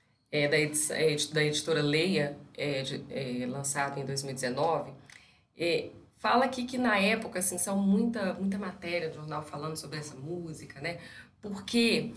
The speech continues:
é, tinha uma moça, uma socialite, que se chamava Eleonora Mendes de Caldeira. Ela era uma mulher do, é, branca, dos olhos verdes, cabelo preto.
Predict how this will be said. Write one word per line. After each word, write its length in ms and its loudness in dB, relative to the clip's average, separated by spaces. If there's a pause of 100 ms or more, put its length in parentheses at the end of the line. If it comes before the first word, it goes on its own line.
(260)
é, 520 2
tinha 300 2
uma 220 6
moça, 500 0
uma 80 -6
socialite, 1120 -2 (400)
que 80 -18
se 140 -2
chamava 500 -2
Eleonora 540 -4
Mendes 560 -2
de 80 -4
Caldeira. 760 -8 (640)
Ela 220 2
era 220 2
uma 140 -2
mulher 580 -2
do, 260 -10
é, 400 -4 (260)
branca, 680 0 (540)
dos 240 -2
olhos 500 2
verdes, 960 -2 (320)
cabelo 300 -6 (100)
preto. 420 -6